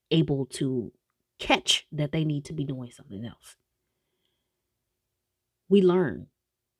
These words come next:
we develop, and we grow. And that development and that growth is going to be a lifelong thing.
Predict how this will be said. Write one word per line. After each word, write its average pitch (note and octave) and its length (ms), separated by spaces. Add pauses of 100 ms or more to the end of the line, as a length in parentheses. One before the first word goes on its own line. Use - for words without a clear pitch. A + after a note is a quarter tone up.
(220)
we F3 160
develop, D#3 560
and C#3+ 140
we D3 100
grow. A#2+ 340 (3000)
And D3+ 300 (800)
that F3+ 160
development D#3+ 640 (120)
and D#3 160
that D3+ 200
growth D3+ 280
is C#3+ 140
going C#3+ 280
to D3+ 120
be B2+ 260
a C#3 120
lifelong C3 1400 (440)
thing. F2 400